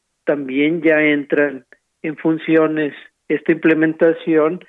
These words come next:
en once estados más, que son los estados de Aguascalientes, Baja California, Colima,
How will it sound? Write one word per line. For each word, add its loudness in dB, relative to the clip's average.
en -6
once 0
estados 2
más, 0
que -4
son -4
los -6
estados 0
de 0
Aguascalientes, -2
Baja -4
California, -4
Colima, -4